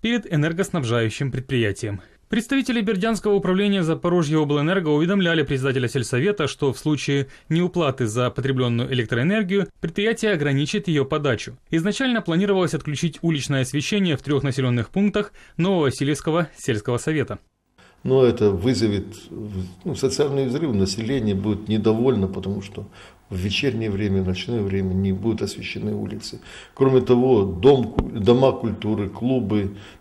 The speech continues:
Speaker 2: библиотеки, всё будет т-, тоже обесточено.
Speaker 1: По взаимной договорённости двух сторон было принято решение не оставлять улицы без света. Электричество отключили в административном здании.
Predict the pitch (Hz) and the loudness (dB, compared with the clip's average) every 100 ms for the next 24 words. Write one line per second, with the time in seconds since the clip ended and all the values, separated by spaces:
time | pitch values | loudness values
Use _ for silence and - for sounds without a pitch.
0 | - 104 107 110 107 131 120 - 107 98 | -6 -2 4 4 4 0 0 -2 -2 0
1 | 98 95 - - - 135 107 110 - - | -2 -6 -12 -8 -4 -2 0 -2 -4 -10
2 | - 95 117 95 98 90 90 - 95 - | -10 -4 -2 2 2 0 -4 -2 -2 -4
3 | 92 101 - - - - - - - - | -10 -12 -14 -20 -20 -20 -20 -20 -10 -2
4 | 202 233 269 240 220 202 214 240 226 208 | 0 2 2 2 2 0 2 2 0 -2
5 | - 185 196 196 - 185 208 180 190 160 | -2 0 0 -2 0 0 2 2 0 0
6 | 180 156 147 139 185 175 175 165 180 - | 0 0 0 0 0 2 2 0 0 -2
7 | 127 135 139 127 123 113 123 127 - 143 | 0 0 0 0 0 0 -2 -2 -4 -2
8 | 135 110 104 - - - 160 143 151 139 | -2 -2 -6 -10 -14 -6 -4 -4 -6 -6
9 | - 131 - 123 - 196 214 - - 202 | -2 -2 -2 -4 0 0 0 -4 -6 -2
10 | 214 220 180 180 135 117 127 120 135 110 | 0 0 -2 -4 -2 -2 -2 -4 -4 -2
11 | 107 101 101 | -2 -4 -8